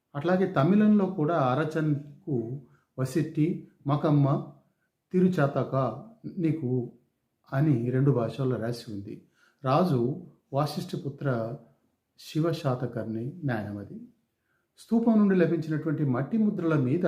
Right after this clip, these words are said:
ప్రాకృత భాషలో బ్రాహ్మీ లిపిలో ఒకదాని మీద విజయపూర హారక సరఠస అని, మరొక దాని మీద మహాతల వరసి వజసామికస సేవసభ అని ముద్రించి ఉన్నాయి.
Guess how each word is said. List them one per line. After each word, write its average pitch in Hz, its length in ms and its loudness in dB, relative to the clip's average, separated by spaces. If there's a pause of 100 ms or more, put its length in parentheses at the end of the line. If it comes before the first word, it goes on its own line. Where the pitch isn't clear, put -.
(300)
ప్రాకృత 143 400 -2
భాషలో 143 560 0
బ్రాహ్మీ 143 440 0
లిపిలో 143 400 0 (440)
ఒకదాని 139 420 2
మీద 143 240 4
విజయపూర 143 680 2
హారక 139 580 0
సరఠస 123 640 -4 (360)
అని, 117 400 -6 (280)
మరొక 160 360 2
దాని 131 260 4
మీద 127 160 0
మహాతల 135 920 0 (360)
వరసి 151 380 4
వజసామికస 135 880 0 (480)
సేవసభ 147 540 2
అని 117 220 -2
ముద్రించి 127 540 -2
ఉన్నాయి. 110 260 -8